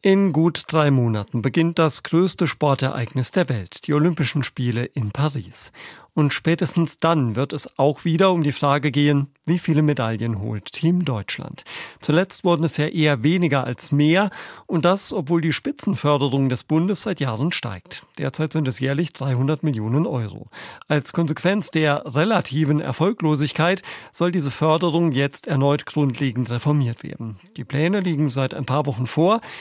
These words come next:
Hinter den Kulissen wird aber weiter heftig um die Details gestritten. Unter anderem beklagen Athleten und Trainer, dass die soziale Absicherung zu kurz komme. Pia Voder-Wühlbecke berichtet, was bei der Sportförderung geplant ist.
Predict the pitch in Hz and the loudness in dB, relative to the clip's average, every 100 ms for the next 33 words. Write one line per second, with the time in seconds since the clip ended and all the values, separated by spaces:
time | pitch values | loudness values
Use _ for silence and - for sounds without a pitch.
0 | - _ 190 196 165 151 151 165 160 202 | -18 _ -2 0 0 0 2 0 2 2
1 | 170 156 147 156 156 139 175 - 143 - | 0 2 0 2 2 0 0 -2 -4 -4
2 | 165 139 165 160 - 131 - - - - | -6 -4 -2 -2 -2 -4 -4 -12 -14 -10
3 | - 117 - - - 151 135 143 156 190 | -10 -10 -12 -20 -6 -2 0 0 0 0
4 | 135 - 139 156 190 156 101 160 185 165 | -2 -2 0 0 0 -2 0 -2 0 0
5 | 127 151 170 202 185 - - - 165 147 | 0 0 2 2 0 -4 -18 -8 -4 -4
6 | 175 143 147 - 175 170 - 196 - 143 | -2 -2 -2 0 0 0 -2 -4 -2 -4
7 | - 117 110 110 202 - 117 - - 120 | -2 -4 -4 -4 -6 -4 -6 -8 -10 -10
8 | 117 - - - - - - 214 190 185 | -10 -14 -20 -20 -20 -16 -4 -4 -2 0
9 | 151 143 131 113 127 120 127 143 - 107 | 2 2 0 -4 -4 -2 -2 -2 -2 0
10 | 147 127 - 139 139 123 - 139 131 - | 0 0 -4 -4 -2 -4 -4 -2 -2 -2
11 | - 127 120 113 107 180 - 107 90 - | -4 -4 -4 -4 -4 -6 -6 -8 -8 -16
12 | - - | -16 -18